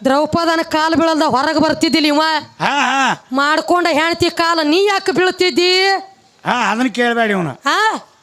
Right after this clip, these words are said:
Speaker 2: ಅದನ್ನ ಹೇಳವ ಅಲ್ಲಿ ಇವ್.
Speaker 1: ಇಲ್ಲ, ಮಾಡ್ಕೊಂಡ ಹೆಂಡತಿ ಕಾಲು ಬೀಳಬಾರ್ದಲ್ಲ, ನೀ ದೊಡ್ಡವದಿ ಗಂಡ.
Speaker 2: ಹಾ, ನಾವ ಬೀಳ್ಬೇಕಲ್ಲ.
Speaker 1: ಗಂಡ ಆಗಬೇಕಾದ್ರೂ ಒಂದೊಂದು ಪೆಂಟ್ರನಿಗೆ ಇದಾವ್ ತಮ್ಮ.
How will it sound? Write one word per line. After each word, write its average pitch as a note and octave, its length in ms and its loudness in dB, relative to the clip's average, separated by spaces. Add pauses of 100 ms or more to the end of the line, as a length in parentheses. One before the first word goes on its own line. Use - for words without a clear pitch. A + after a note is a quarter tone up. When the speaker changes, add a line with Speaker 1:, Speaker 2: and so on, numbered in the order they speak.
(220)
Speaker 2:
ಅದನ್ನ F#3+ 180 -8
ಹೇಳವ G#3 320 -2
ಅಲ್ಲಿ F#3 140 -4
ಇವ್. C3+ 120 -8 (320)
Speaker 1:
ಇಲ್ಲ, F4+ 160 2
ಮಾಡ್ಕೊಂಡ D#4+ 500 0
ಹೆಂಡತಿ F4 320 -2
ಕಾಲು F4 260 0
ಬೀಳಬಾರ್ದಲ್ಲ, F4+ 480 2
ನೀ E4+ 120 0
ದೊಡ್ಡವದಿ E4 480 0
ಗಂಡ. D4 280 0 (260)
Speaker 2:
ಹಾ, F3+ 140 -4
ನಾವ G3+ 300 0
ಬೀಳ್ಬೇಕಲ್ಲ. A#3 480 -4 (680)
Speaker 1:
ಗಂಡ D4 440 2
ಆಗಬೇಕಾದ್ರೂ D#4+ 840 0
ಒಂದೊಂದು D#4 440 2
ಪೆಂಟ್ರನಿಗೆ D4 580 0
ಇದಾವ್ D#4+ 220 0
ತಮ್ಮ. C#4+ 180 0